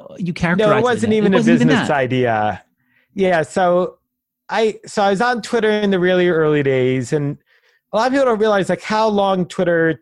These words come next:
Speaker 2: took to take off. You know, it started, I believe, in two thousand six, and then didn't really take off till oh eight. And I was on it early, but it took me,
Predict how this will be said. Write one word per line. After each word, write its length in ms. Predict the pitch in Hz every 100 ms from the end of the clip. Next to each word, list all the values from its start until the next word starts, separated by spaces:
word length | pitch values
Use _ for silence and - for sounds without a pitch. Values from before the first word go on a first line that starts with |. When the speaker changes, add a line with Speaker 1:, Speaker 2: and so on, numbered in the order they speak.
| -
Speaker 2:
took 240 | 180 175
to 100 | -
take 300 | 147 160 123
off. 420 | 160 151 127 110 -
You 120 | 127
know, 80 | 120
it 60 |
started, 440 | - 165 156 156 147
I 140 | 143
believe, 280 | 139 151 156
in 100 | 147
two 140 | -
thousand 540 | 160 147 139 131 131 120
six, 720 | - - 196 208 - - -
and 280 | 160 143 139
then 520 | 147 147 143 143 131 - _ _ _ _ _ _ 196
didn't 240 | 208 175
really 240 | 185 180
take 240 | 170 170 170
off 260 | 156 147
till 260 | - 156 147
oh 240 | 160 151 151
eight. 500 | 131 147 127 - - _ _ _ _ _ _ _ _
And 720 | 151 151 143 139 135 135 135 127 _ _ _ _ _ _
I 120 | 160 180
was 160 | 170
on 180 | 190 202
it 160 | 196 196
early, 560 | 175 170 165 165 160 151
but 160 | 180
it 100 | 185
took 180 | 269 -
me, 140 | 403